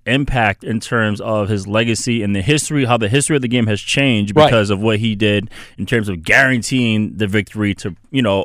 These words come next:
Speaker 1: for a
Speaker 2: Right.
Speaker 1: legit reason. It wasn't so much like, "I guarantee 'cause we're a better team." It was, "We're a better league." You know, and, and,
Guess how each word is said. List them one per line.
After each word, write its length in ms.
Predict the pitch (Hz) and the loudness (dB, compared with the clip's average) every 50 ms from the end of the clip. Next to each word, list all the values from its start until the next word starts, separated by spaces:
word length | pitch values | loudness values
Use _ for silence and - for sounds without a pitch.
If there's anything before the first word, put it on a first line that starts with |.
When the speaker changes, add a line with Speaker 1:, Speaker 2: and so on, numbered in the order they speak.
| - - | -4 -8
Speaker 1:
for 380 | - - 135 123 120 110 98 | -10 -4 -2 0 0 0 -2
a 240 | - - - - 170 | -4 -8 -8 -2 0
Speaker 2:
Right. 140 | 240 277 - | 2 2 2
Speaker 1:
legit 280 | 113 113 120 151 135 | 2 2 2 2 2
reason. 220 | 127 160 147 139 127 | 2 2 0 2 0
It 80 | 156 | 2
wasn't 220 | 175 180 160 151 143 | 2 2 2 2 2
so 140 | - 160 139 | 2 2 4
much 200 | 143 135 123 127 | 4 2 2 2
like, 80 | 113 | 2
"I 160 | 82 110 127 | 2 2 2
guarantee 340 | 123 113 120 120 113 104 127 | 4 4 4 4 4 2 -2
'cause 100 | 117 107 | -2 0
we're 100 | 113 101 | 0 0
a 20 | 95 | 2
better 200 | 107 104 101 95 | 2 0 0 0
team." 320 | - 123 131 143 160 165 - - - - - _ _ - - | -2 0 0 0 0 -2 -6 -12 -20 -20 -20 _ _ -4 -2
It 20 | |
was, 140 | 117 107 104 | -2 0 0
"We're 180 | 113 120 120 110 | 2 2 2 2
a 60 | 95 | 2
better 240 | 107 117 110 101 92 | 2 2 2 2 0
league." 400 | 95 107 104 87 76 76 - - _ _ _ _ _ _ _ _ | 0 0 -2 -2 -4 -8 -12 -16 _ _ _ _ _ _ _ _
You 160 | - 101 101 | -6 -4 -2
know, 240 | 95 92 98 107 110 | -2 0 0 0 0
and, 180 | 104 104 - - | -2 -2 -4 -4
and, 220 | 104 101 101 | -2 -4 -4